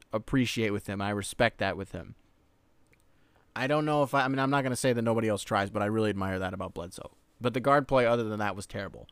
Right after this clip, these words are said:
And I was an advocate of, hey, if Connaughton's gonna be on the floor, like, don't do that. Just play Dante instead, 'cause I know he's been bad in the bubble, but, like, he's gotta get good eventually, right? He's not gonna do that on the bench.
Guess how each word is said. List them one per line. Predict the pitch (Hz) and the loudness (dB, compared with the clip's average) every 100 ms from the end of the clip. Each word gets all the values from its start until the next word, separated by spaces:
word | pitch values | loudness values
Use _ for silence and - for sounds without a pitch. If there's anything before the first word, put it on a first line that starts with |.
| - - - | -20 -18 -4
And | 127 | 2
I | 151 | 4
was | 185 | 4
an | 151 | 4
advocate | 143 135 139 139 | 2 2 0 0
of, | 127 110 - | 0 -2 -8
hey, | 131 147 123 104 | 0 2 2 0
if | 120 - | -6 -8
Connaughton's | - 127 151 - 185 165 | -2 2 2 0 -4 -2
gonna | 175 | 0
be | 170 | 2
on | 175 | 2
the | 175 | 2
floor, | - 175 185 180 | 0 4 4 4
like, | 110 104 _ - 117 | 2 -2 _ -18 -6
don't | 113 113 135 135 | -2 0 0 -2
do | 131 | -2
that. | 120 110 135 - | 0 0 0 -2
Just | 110 - | -16 -18
play | - 131 | -2 -2
Dante | 123 101 110 131 123 | 0 0 0 -2 -2
instead, | 107 - 104 113 120 | -4 -4 0 0 0
'cause | 107 | -2
I | 107 | 0
know | 117 139 | 2 4
he's | 127 | 2
been | 113 | -2
bad | 101 104 120 123 | -4 -2 0 -2
in | |
the | 110 | -2
bubble, | 107 107 123 | 2 4 4
but, | 120 110 | 0 0
like, | 107 | -2
he's | 110 104 | -4 -2
gotta | 110 113 | 0 0
get | 110 | -2
good | 101 113 | 0 -2
eventually, | 101 113 - 151 170 - | -2 -4 -2 0 0 -2
right? | 123 117 131 | -2 -2 -2
He's | 113 | -2
not | 113 | -4
gonna | 110 | -2
do | 107 113 | -4 -2
that | 110 | -2
on | 98 | -4
the | |
bench. | 95 104 135 | -4 -6 -6